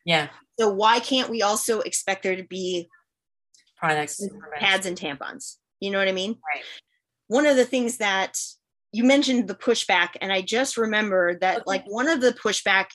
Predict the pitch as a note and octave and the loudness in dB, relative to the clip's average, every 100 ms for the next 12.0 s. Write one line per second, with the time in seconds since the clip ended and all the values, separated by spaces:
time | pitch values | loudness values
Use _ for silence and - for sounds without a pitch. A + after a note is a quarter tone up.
0 | - G3 - G#3 - F#3 E3+ - F#3 E3+ | -6 -4 -4 -6 -2 0 0 0 2 2
1 | D#3+ - - _ - G#3+ A3+ B3 E4+ F4 | -2 -10 -20 _ -2 0 0 0 2 4
2 | C4+ A#3 A3+ G#3+ - G3+ G3+ G3 - G3+ | 4 4 2 2 2 2 0 -2 -4 -4
3 | - F#3+ G#3 A3 G#3 F3 E3+ - - - | 0 2 2 -2 -4 -4 -6 -8 -12 -2
4 | G3+ F#3+ F#3+ F3 G3 F#3 F#3 F3+ E3+ E3+ | 2 2 0 -2 0 2 2 2 2 0
5 | E3 - - _ E3+ E3+ - G#3+ G#3 F#3+ | -2 -8 -20 _ -4 -2 0 2 2 0
6 | F#3 F3+ F3+ E3+ D#3+ D3 - A2 - D#3+ | -2 -6 -4 -4 -4 -8 -10 -12 -8 -6
7 | D#3+ E3 D#3+ F#3+ E3+ C#3+ D#3+ - - - | -4 -2 -2 -4 -6 -10 -12 -16 -20 -18
8 | - - G#3+ G3+ - G#3+ G#3 G#3 - G3+ | -8 0 2 2 0 0 2 2 2 0
9 | G3 F#3+ G3+ G3 F#3+ - G3+ G3+ F3+ G3 | 0 -2 -2 2 2 0 0 0 2 0
10 | G#3+ G#3 G#3 - - _ - - G#3 G3+ | 2 2 0 -6 -20 _ -20 -4 0 0
11 | C#3 F#3+ B3 B3 - A#3 G#3+ G3+ G#3+ - | 0 0 0 0 -2 -6 -6 -4 -4 -6